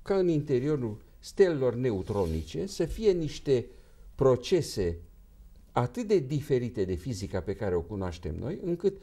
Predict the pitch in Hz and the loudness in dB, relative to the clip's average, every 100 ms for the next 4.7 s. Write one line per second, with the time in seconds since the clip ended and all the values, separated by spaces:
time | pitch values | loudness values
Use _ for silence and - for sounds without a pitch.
0 | - - - 143 208 196 180 160 147 139 | -20 -20 -6 -2 2 2 0 0 0 0
1 | 220 247 - - 147 131 123 190 165 127 | 0 -4 -4 0 0 0 -4 -4 -4 -2
2 | 110 98 101 90 76 76 73 - 202 - | 0 -2 -4 -4 -2 -2 -2 -4 -8 -10
3 | - - - - - - 214 214 190 175 | -20 -20 -20 -20 -8 -4 4 6 6 6
4 | 175 147 180 214 143 151 123 | 4 4 6 4 4 2 2